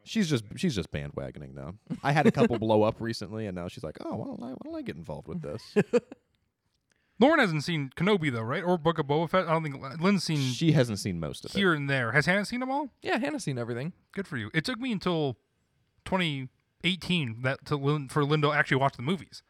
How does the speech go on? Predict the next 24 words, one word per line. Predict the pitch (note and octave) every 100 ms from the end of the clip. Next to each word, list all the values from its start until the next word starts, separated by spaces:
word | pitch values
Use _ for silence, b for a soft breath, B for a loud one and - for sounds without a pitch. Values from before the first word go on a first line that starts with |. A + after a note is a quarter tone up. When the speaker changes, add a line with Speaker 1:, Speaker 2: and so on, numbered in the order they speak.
| _
Speaker 3:
Really? | - D3 G3 - C#3+
Speaker 2:
Yeah, | F3
Speaker 3:
And, | E3
Speaker 2:
and | D3+
we've | A3
Speaker 3:
and |
Speaker 2:
been | G3+
Speaker 3:
you |
were | F#3
Speaker 2:
together | F#3+ -
Speaker 3:
together | C#3
since, | B2 D3+
like, | D3+
what, | C3 -
two | C#3+
thousand | C#3+ C3+ - _
ten? | - D3 A#3 C#4+
Speaker 2:
Two | F#3+
thousand | C3+ -
eight. | E3+ D#3 _ -
Speaker 3:
Two |
thousand | D#3 C#3+ C3+
eight? | E3 - _
Speaker 2:
Yeah. | C#3+ D3